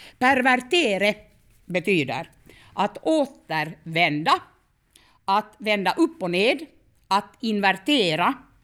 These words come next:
men också att undergräva, att störa, att begå excesser. Upplysningens emancipa-, emancipatoriska ideal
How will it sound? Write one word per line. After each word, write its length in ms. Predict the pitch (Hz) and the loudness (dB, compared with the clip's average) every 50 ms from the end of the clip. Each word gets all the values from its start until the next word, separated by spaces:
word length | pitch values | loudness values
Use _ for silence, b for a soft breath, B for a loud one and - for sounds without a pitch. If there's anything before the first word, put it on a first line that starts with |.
| B B B B B B B | B B B B B B B
men 220 | B 214 233 233 233 | B -4 -4 -2 0
också 540 | 240 349 381 381 - - - - 170 160 - - | 0 0 0 0 -4 -10 -10 -8 -8 -8 -8 -4
att 200 | - 170 175 - | -4 -4 -4 -2
undergräva, 960 | - - 269 254 220 190 151 135 131 120 143 147 123 131 - 156 - - - - _ _ _ _ | -2 0 2 2 2 2 0 -2 -4 -4 -6 -8 -10 -10 -10 -10 -12 -14 -16 -18 _ _ _ _
att 200 | - 165 180 - | -4 -4 -4 -4
störa, 760 | - - - - - 294 277 247 208 196 185 190 202 214 220 - - _ _ _ _ _ _ _ | -6 -8 -8 -4 -2 0 2 2 2 2 0 -2 -2 -2 -4 -6 -10 _ _ _ _ _ _ _
att 200 | - 170 165 - | -4 -4 -4 -4
begå 600 | 160 156 156 151 151 180 170 156 139 127 135 - _ _ _ | -4 -6 -4 -4 -2 -2 -2 -2 -2 -6 -8 -12 _ _ _
excesser. 640 | - 165 - - - 175 156 - - - - - - - _ _ _ _ _ _ _ _ _ _ _ _ _ _ _ B B B B B B B B B B B B B B B B B B | -4 -4 -2 -2 -2 -2 -2 -2 -4 -10 -12 -14 -16 -18 _ _ _ _ _ _ _ _ _ _ _ _ _ _ _ B B B B B B B B B B B B B B B B B B
Upplysningens 840 | B 302 381 - - 285 269 247 247 247 233 214 202 202 214 202 - - | B 0 0 0 0 0 0 0 0 -2 -2 0 2 0 0 0 -2 -2
emancipa-, 640 | 220 208 208 214 - 214 196 - 226 233 233 - - _ - | -2 0 -2 -2 -2 -4 -4 -4 -4 -4 -4 -8 -14 _ -6
emancipatoriska 1200 | 226 220 208 202 208 226 214 240 226 - 320 311 294 254 220 190 185 185 - - - 175 165 - - | -4 -2 -2 -2 -2 -4 -4 -4 -4 -2 0 0 0 0 0 -2 -2 -4 -4 -4 -2 -2 -2 -2 -2
ideal 580 | 185 170 165 165 160 156 113 117 113 87 - | -2 0 2 2 2 2 0 -2 -4 -8 -12